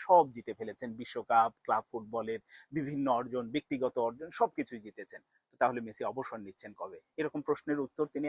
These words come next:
এখন পর্যন্ত খোলাসা করেননি, সেটা তুলেই রেখেছেন একটা রহস্যময় অবস্থায়। কিন্তু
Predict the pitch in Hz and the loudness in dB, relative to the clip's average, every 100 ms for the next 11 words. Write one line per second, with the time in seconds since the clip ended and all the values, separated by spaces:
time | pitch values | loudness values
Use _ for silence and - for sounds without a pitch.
0 | 131 127 123 139 104 240 - _ _ _ | -4 -6 -8 -6 -2 0 -2 _ _ _
1 | - 156 123 123 - 110 98 101 110 151 | 6 8 8 4 0 -4 -6 -14 -4 -2
2 | 131 147 139 139 120 107 117 175 175 - | 0 0 0 2 0 -2 -4 -4 -4 -4
3 | 104 98 120 135 - 131 110 113 104 101 | -4 0 2 2 0 -8 -4 -4 -6 -10
4 | 101 139 - - - _ - 247 220 - | -4 -2 -2 -4 -20 _ 2 2 2 -2